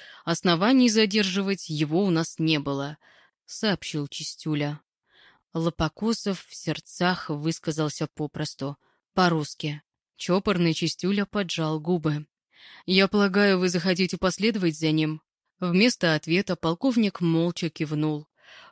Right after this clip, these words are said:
Посольский улыбнулся более искренне.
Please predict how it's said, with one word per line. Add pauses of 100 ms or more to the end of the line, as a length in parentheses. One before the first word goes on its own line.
Посольский
улыбнулся
более
искренне.